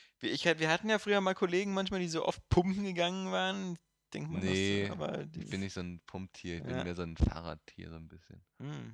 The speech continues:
Speaker 2: Fahrradfahren ein bisschen
Speaker 1: Weißt du, was auch
Speaker 2: weniger.
Speaker 1: krass ist? Draußen in der Natur Fahrrad fahren.
Speaker 2: <laughs> Ja, das Problem ist, ich müsste mir ein Fahrrad kaufen und ich hab keinen Keller, wo ich mein Fahrrad reinstellen
Speaker 1: Ja.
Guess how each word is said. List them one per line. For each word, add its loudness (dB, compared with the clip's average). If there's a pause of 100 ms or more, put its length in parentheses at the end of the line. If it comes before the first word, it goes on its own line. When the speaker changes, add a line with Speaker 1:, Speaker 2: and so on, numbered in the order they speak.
Speaker 2:
Fahrradfahren -2
ein -12
bisschen -16
Speaker 1:
Weißt -4
du, -4
was -2
auch -2
Speaker 2:
weniger. -6
Speaker 1:
krass -8
ist? -12
Draußen -2
in -4
der -4
Natur -6
Fahrrad -8
fahren. 0
Speaker 2:
<laughs> 0
Ja, 12
das 6
Problem 2
ist, -2
ich -6
müsste -4
mir 2
ein -2
Fahrrad 2
kaufen 4
und -4
ich -8
hab -10
keinen -6
Keller, -2
wo 4
ich 0
mein -6
Fahrrad 0
reinstellen 0
Speaker 1:
Ja. -2